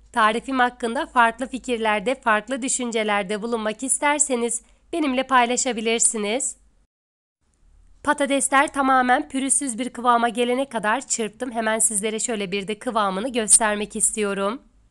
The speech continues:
Bu kıvamı yeterlidir. Hemen üzerine bir adet yumurta ve ince ince kıymış olduğum dört beş dal yeşil soğan ekliyorum.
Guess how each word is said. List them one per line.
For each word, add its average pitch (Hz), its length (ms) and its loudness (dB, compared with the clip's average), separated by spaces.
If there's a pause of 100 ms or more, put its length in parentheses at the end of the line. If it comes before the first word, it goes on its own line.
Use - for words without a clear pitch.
(880)
Bu 330 160 -2
kıvamı 269 460 4
yeterlidir. 269 680 2
Hemen 269 320 0
üzerine 233 480 0
bir 254 100 0
adet 226 360 -2
yumurta 254 500 -2
ve 233 160 0
ince 240 300 -4
ince 233 280 -2
kıymış 247 400 0
olduğum 208 440 -2
dört 220 280 -4
beş - 240 -6
dal 262 200 2
yeşil 247 340 -4
soğan 233 340 4
ekliyorum. 214 760 -2